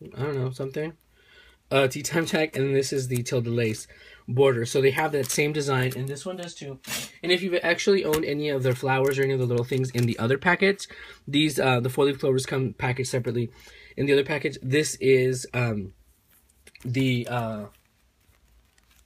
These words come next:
the, the topper that they have on those, on those, um, on those packages, but it is so freaking cute. And the little mini stamps go perfectly in there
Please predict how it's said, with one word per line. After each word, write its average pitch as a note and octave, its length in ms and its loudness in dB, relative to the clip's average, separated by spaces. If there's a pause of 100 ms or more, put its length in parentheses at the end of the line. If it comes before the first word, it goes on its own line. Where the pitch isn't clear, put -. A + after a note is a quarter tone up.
(160)
the, C#3+ 440 -4
the C#3+ 180 -6
topper G3 400 -2
that D3 200 -6
they D#3 120 -8
have D3 460 -8
on C#3 260 -4
those, B2+ 500 -6 (520)
on C#3+ 180 -4
those, C3+ 240 -2
um, A#2+ 480 -2 (1000)
on D3+ 140 2
those D3 140 2
packages, C#3 480 0
but C3+ 280 2 (360)
it C#3 120 6
is C3 140 0
so D3 540 4
freaking B2+ 420 0
cute. A#2+ 320 -2
And C#3+ 340 4
the C#3 60 4
little D3+ 220 4
mini D#3+ 240 2
stamps G#3 460 2 (160)
go C3 140 2
perfectly C3+ 520 0
in B2 240 2
there G#2+ 220 -2